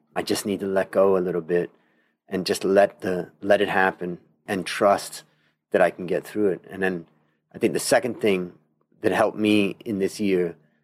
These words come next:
from an adaptability perspective and how I reacted to things is that it really strengthened my network with my best friends, the people I trust, where I could call them and say, you know,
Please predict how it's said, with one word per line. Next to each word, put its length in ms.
from 300
an 120
adaptability 800
perspective 680
and 400
how 300
I 60
reacted 500
to 100
things 320
is 140
that 200
it 100
really 240
strengthened 540
my 140
network 520
with 160
my 320
best 200
friends, 420
the 100
people 260
I 60
trust, 520
where 260
I 80
could 180
call 280
them 160
and 100
say, 300
you 160
know, 220